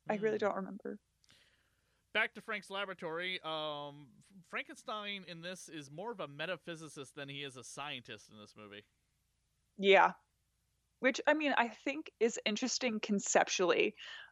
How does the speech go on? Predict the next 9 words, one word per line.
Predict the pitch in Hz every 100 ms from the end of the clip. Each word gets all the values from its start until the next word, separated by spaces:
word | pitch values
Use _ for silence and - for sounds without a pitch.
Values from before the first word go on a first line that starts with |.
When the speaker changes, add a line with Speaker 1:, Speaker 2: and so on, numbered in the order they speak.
| _ _
Speaker 1:
Uh, | 214 190 175 -
I | 208
just | 208 233 -
don't | 208 208 220
think | 208
it | 208 185
was | 196 190 185 - -
explored | 208 202 - - 196 202
enough | 190 180 170 226 240 -